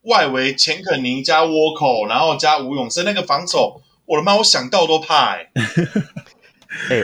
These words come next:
Speaker 2: 我，我们，我们上一集节目才一直讲说他是骰子队，然后这，这，欸，他们这一周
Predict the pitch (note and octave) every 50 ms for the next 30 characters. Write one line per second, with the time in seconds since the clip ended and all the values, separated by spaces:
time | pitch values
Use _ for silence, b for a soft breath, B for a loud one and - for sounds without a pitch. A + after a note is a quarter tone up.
0 | - C3 C3+ B2 - - B2+ B2 B2 B2+ C3 C3 - - C#3+ C#3+ C#3 C#3+ C#3 -
1 | F3+ F3 F3 F3 E3+ E3+ A#2 A2+ G#2+ A#2 A#2 A#2 C#3 D#3 C#3+ C3 - A#2+ A2 C#3
2 | C3+ A#2+ A2 F#2 G2+ G2+ G2+ A2 A#2 B2 A#2+ A#2 A2+ - - G#2 G2 G2 - -
3 | - - A2 G#2+ G2+ G#2+ A2+ - _ B B B B B B B - C3 B2+ -
4 | - - G3+ F3+ - - - B B B B B B - - - - E3+ - -
5 | - D4+ - - - B B B B B - E3 D#3 B2+ B B B B B B
6 | - A3 G#3+ G3 F3 - G#4 - F#3+ G3 G#3 G#3+ - G3+ - F#3 F3 F3+ F3+